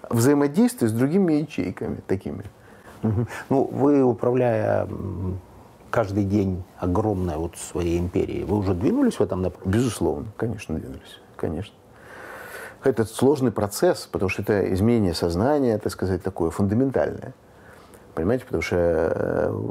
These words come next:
Speaker 1: уже сложились на протяжении, наверное, тысячелетий вот эти все такие традиционные такие. Ну, как была устроена, э, корпоративная жизнь? Вот я, например, читал, м, про, ну, такая считается одна из крупнейших корпораций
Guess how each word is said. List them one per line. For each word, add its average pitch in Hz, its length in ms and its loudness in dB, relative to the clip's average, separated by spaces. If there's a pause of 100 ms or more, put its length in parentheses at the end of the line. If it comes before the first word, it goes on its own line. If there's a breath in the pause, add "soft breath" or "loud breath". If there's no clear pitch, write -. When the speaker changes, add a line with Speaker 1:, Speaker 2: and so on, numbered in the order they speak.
(120)
Speaker 1:
уже 92 200 2
сложились 95 640 0
на 92 80 -4
протяжении, 95 580 -2 (180)
наверное, 87 420 -2
тысячелетий 90 680 0
вот 82 180 -4
эти 95 100 -2
все - 120 -8
такие - 260 -6
традиционные 95 920 0
такие. - 380 -6 (800 loud breath)
Ну, - 100 0 (180)
как 190 180 -2
была 104 140 2
устроена, 90 680 0
э, - 300 -6 (180)
корпоративная 113 640 -2
жизнь? 101 300 -2
Вот 117 120 -4
я, 110 80 2
например, 107 320 -4
читал, 139 360 -2 (800 loud breath)
м, 107 520 -6
про, 87 440 -2 (100)
ну, 117 120 -2
такая - 220 -8
считается 82 340 -6
одна 85 160 -2
из 80 80 -6
крупнейших 90 520 -4
корпораций 82 720 -4